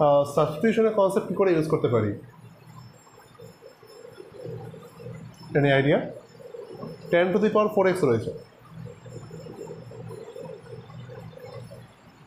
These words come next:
normally তুমি যদি ভাবো যে ট্যান এক্স তুমি জেড নেবে, তো ট্যান এক্স তুমি জেড চুজ করলে, তো if you differentiate on both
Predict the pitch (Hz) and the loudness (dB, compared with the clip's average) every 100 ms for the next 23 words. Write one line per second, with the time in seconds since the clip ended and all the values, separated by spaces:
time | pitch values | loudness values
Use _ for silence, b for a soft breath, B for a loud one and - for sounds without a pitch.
0 | - 151 165 185 208 226 226 226 226 233 | 0 4 6 6 4 4 4 4 4 2
1 | 185 151 151 156 170 180 185 143 147 165 | 0 2 4 4 4 4 4 4 4 2
2 | 175 208 196 143 147 147 147 127 139 - | 0 2 4 4 4 4 4 4 4 4
3 | 170 147 180 180 208 214 - - - - | 4 4 4 2 0 0 -2 -8 -12 -4
4 | 208 233 160 165 - 156 - 143 117 110 | 2 4 4 4 4 0 2 2 4 2
5 | - - - - - - - - 185 147 | -2 -8 -12 -14 -16 -16 -4 2 4 6
6 | 247 170 147 180 214 226 233 233 175 170 | 4 4 4 4 4 4 4 4 4 4